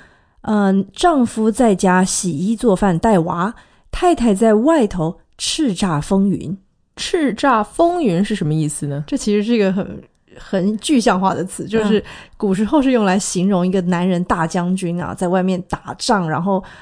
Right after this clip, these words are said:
Speaker 1: 或者是一个很有权力的人，像皇帝这种人啊，他说风来，风就来，他说云来，
Speaker 2: 好
Speaker 1: 云就来。
Speaker 2: 酷的词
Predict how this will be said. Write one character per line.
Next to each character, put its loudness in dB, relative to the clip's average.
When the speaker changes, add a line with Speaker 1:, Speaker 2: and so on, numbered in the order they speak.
Speaker 1:
或 2
者 4
是 -4
一 -2
个 -2
很 -4
有 2
权 -2
力 4
的 0
人， -4
像 -4
皇 -4
帝 -2
这 -2
种 -6
人 -10
啊， -12
他 2
说 0
风 0
来， 4
风 -2
就 2
来， -2
他 0
说 4
云 2
来， 2
Speaker 2:
好 2
Speaker 1:
云 6
就 2
来。 2
Speaker 2:
酷 2
的 4
词 -4